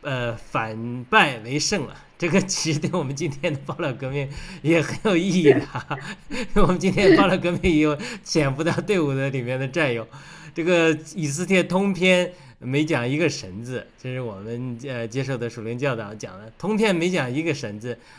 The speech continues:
但是却瞒了神的作为。但是在爆料革命中，我也是一直多次讲，其实，呃，我自己得到感动，呃，神给，也给我一些感动，说这个是出于他的。但是我想很多战友他还没有接受基督信仰，或者说还没有与神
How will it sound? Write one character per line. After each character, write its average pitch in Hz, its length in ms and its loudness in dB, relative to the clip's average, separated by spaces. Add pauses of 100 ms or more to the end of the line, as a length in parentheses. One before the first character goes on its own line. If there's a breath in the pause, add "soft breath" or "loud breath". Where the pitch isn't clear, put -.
但 147 140 0
是 143 80 -2
却 147 140 0
瞒 127 240 -2
了 139 120 0
神 131 460 -8
的 131 140 -8
作 131 240 -2
为。 - 100 -16 (400 soft breath)
但 143 140 0
是 147 320 0
在 156 160 -2
爆 156 160 4
料 143 100 2
革 131 100 0
命 143 200 0
中， 131 160 -2
我 120 100 -2
也 127 160 -4
是 120 160 -8
一 127 100 -6
直 113 140 -8
多 123 160 -8
次 120 140 -10
讲， 101 180 -14 (300 loud breath)
其 - 160 -4
实， 139 200 -2 (200)
呃， 123 260 -10
我 127 180 -4
自 143 140 -10
己 131 160 -6
得 120 140 -6
到 123 120 -4
感 113 300 -8
动， 123 180 -6 (400 loud breath)
呃， 120 280 -12 (100)
神 127 340 -6
给， 143 140 -4
也 127 220 -6
给 123 120 -6
我 131 100 -4
一 117 60 -6
些 131 140 -8
感 107 240 -10
动， 123 100 -8
说 123 140 -8
这 120 100 -10
个 127 120 -6
是 127 160 -8
出 147 180 -6
于 127 80 -4
他 120 220 -6
的。 113 120 -10 (120)
但 196 120 2
是 202 120 2
我 185 120 2
想 185 200 2
很 147 120 -2
多 165 140 0
战 170 240 -2
友 117 180 -4 (280 loud breath)
他 147 100 -8
还 143 140 0
没 160 160 2
有 185 100 2
接 147 180 0
受 151 80 0
基 143 160 -4
督 143 100 -2
信 143 180 -4
仰， 117 220 -4
或 139 80 -6
者 135 60 -8
说 135 200 -2
还 131 200 -4
没 156 140 -2
有 156 80 -2
与 135 160 -4
神 127 420 -8